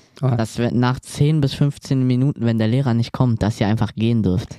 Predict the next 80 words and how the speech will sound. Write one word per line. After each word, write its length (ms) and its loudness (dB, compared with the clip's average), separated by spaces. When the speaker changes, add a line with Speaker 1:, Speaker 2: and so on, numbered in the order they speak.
Speaker 2:
Nein. 220 4
Speaker 1:
Ja, 60 2
stimmt. 360 0
Urban 260 4
Speaker 2:
Ha-, 60 2
Speaker 1:
Legend. 180 2
Speaker 2:
absolut 380 0
nicht. 320 0
Speaker 1:
Ist 100 -2
nicht 120 2
so, 120 2
ne? 140 2
Speaker 2:
Das, 280 -2
<laughs> 60 2
ihr 160 4
dürft 240 0
nicht 160 0
einfach 220 2
gehen. 260 0
Speaker 1:
Nee, 160 2
nach 140 2
zehn 180 2
Minuten 240 0
dürft 160 0
ihr 60 4
euch 80 -4
ins 140 -2
Sekretariat 680 2
mal 220 2
begeben 300 2
und 80 2
mal 100 2
nachfragen. 640 2
Speaker 2:
Ja, 160 -8
da 160 2
dürft 180 -2
ihr 60 2
ja 60 2
Speaker 1:
Ne? 60 2
Speaker 2:
nachfragen. 360 0
Und 60 2
dann 80 2
kommt 180 0
irgend 220 2
so 100 2
ein 220 2
Lehrer, 300 2
der 320 0
eigentlich 240 -2
gerade 200 -2
seinen 100 2
Speaker 1:
Und 80 2
dann 80 2
Speaker 2:
Kaffee 120 0
trinken 260 0
wollte. 260 2
Speaker 1:
Ganz 280 2
genau, 240 2
da 120 2
kommt 200 0
irgendeiner, 380 2
der 240 2
Speaker 2:
Der 100 -2
Speaker 1:
zur 100 0
Speaker 2:
sagt, 140 2
Speaker 1:
falschen 240 2
Speaker 2:
"Ja, 60 0
Speaker 1:
Zeit 200 4
am 100 0
falschen 320 2
Ort 240 2
war, 140 2
ne? 200 2
Speaker 2:
was 100 2
Speaker 1:
Der, 100 2
Speaker 2:
wollt 180 4
ihr 80 4
machen?" 600 4
Speaker 1:
der 100 4
meinen 720 2